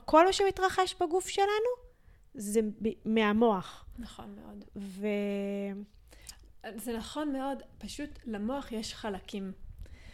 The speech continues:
Speaker 2: ולפעמים יש חלק מסוים במוח, בתודעה, בשכל שלנו, שאנחנו מאוד רגילות לשמוע אותו. מילדות, מהורים, מתרבות, מחינוך. והחלק הזה,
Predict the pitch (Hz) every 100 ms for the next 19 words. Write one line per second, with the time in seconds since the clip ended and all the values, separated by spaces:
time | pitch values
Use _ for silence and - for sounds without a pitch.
0 | - - 202 202 208 202 202 - 214 -
1 | 220 294 302 277 - 262 277 294 220 -
2 | 196 202 220 202 196 202 233 220 - 202
3 | 202 202 185 226 220 - - 240 233 262
4 | - 196 196 226 202 196 214 208 233 311
5 | 294 277 214 220 254 294 - 214 214 208
6 | 208 208 175 - - - - - - 277
7 | 302 294 269 254 254 226 247 254 233 254
8 | 240 269 233 214 226 247 254 240 220 247
9 | 226 233 214 254 233 254 233 - - -
10 | - - 214 226 - 302 349 349 330